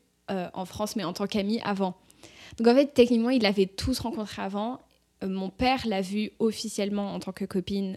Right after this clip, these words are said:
à Noël. Ma mère l'a pas vue encore officiellement en tant que copine, mais bon, ça va, je pense pas que ça va changer grand-chose.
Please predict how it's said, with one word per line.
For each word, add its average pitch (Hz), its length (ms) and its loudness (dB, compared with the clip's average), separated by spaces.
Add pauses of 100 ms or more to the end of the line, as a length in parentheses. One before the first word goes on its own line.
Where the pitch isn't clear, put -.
à 185 140 -2
Noël. 190 460 -4 (540)
Ma 190 80 0
mère 233 260 2
l'a 185 140 0
pas 202 160 -2
vue 208 120 -6
encore 196 260 -6
officiellement 185 420 -8
en 170 40 -10
tant 180 140 -8
que 175 80 -12
copine, 190 260 -4
mais 160 140 -2
bon, - 160 -10
ça - 140 -14
va, - 100 -14
je - 80 -2
pense - 160 -6
pas 185 100 2
que - 60 -6
ça 175 80 -4
va 170 80 -2
changer 175 200 -4
grand-chose. 196 380 -2